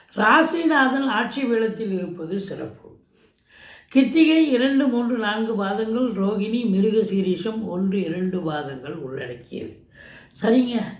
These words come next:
இந்த நவம்பர் மாத கிரகங்கள் இந்த ரிஷப ராசிக்கு நல்லது செய்யுமா, இல்லை மீடியமாக இருக்குமா, அதை தாங்க பார்க்க போகிறோம்.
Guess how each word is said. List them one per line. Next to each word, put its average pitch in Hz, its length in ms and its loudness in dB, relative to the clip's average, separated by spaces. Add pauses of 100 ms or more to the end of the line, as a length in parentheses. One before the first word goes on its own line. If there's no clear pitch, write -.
இந்த 196 200 2 (120)
நவம்பர் 311 500 2
மாத 233 380 2
கிரகங்கள் 190 600 -2 (960)
இந்த 262 240 8
ரிஷப 285 440 4
ராசிக்கு 208 520 -2 (200)
நல்லது 262 460 2
செய்யுமா, 143 480 -8 (1600)
இல்லை 285 280 6
மீடியமாக 202 580 0
இருக்குமா, - 360 -16 (500)
அதை 185 280 -2
தாங்க 175 320 -6
பார்க்க - 400 -12
போகிறோம். - 260 -20